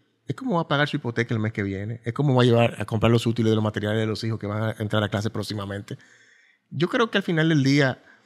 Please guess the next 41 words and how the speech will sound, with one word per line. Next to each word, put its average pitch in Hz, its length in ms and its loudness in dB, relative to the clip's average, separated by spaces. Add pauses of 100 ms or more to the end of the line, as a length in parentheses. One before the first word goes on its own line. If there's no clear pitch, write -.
(220)
la, 123 400 6
la 120 100 6
economía 123 460 2
se 156 100 -2
impone, 131 540 0 (340)
se - 160 -2
impone 117 360 2
sobre 131 260 0
todo, 117 380 0 (380)
y 143 140 0
si 160 160 4
bien 175 540 8
el, 143 400 4
el, 110 640 2 (1300)
el, 117 680 2
el 110 220 -4
partido 135 460 4
opositor, 131 580 0
los 113 100 2
opositores 117 400 -2
vienen 139 240 0
de 135 80 2
salir 131 320 0
del 147 100 4
gobierno 127 400 0
no 123 100 0
hace 135 160 0
mucho 135 240 2
tiempo, 135 440 2 (340)
y 113 160 2
de 113 120 8
un 123 160 6
gobierno 131 400 6
que 120 80 4
ahí 120 100 8
están 120 300 2
todas 123 240 0
sus 117 220 -8
luces 127 420 -2
o 117 60 -8
sombras, 127 540 -4